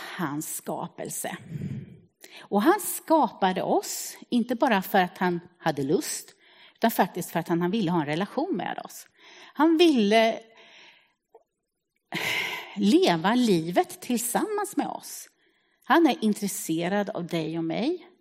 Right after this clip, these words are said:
av allt som sker i våra liv, vad som händer. Han har gjort oss unika.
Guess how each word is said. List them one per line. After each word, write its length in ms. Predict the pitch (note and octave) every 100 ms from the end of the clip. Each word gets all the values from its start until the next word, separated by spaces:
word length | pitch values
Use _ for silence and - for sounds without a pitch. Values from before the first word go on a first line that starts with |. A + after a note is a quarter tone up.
| _ _ -
av 180 | E3 -
allt 280 | F3+ A3+ C4+
som 180 | - G3
sker 320 | - E3 E3
i 40 |
våra 220 | E3 E3
liv, 300 | D#3+ D#3+ B3+ - _ _ _ _ _
vad 160 | F#3+ F#3
som 160 | E3+
händer. 580 | - F#3 E3 E3 F3 C4+ - _ _ _ - - - - - - - _ _
Han 500 | A#3 C4 A#3+ A3+ A3 -
har 160 | A#3+
gjort 420 | A3 B3+ D4 -
oss 360 | D4 - - - - _ -
unika. 800 | A3 G3 F3+ E3 - - A3+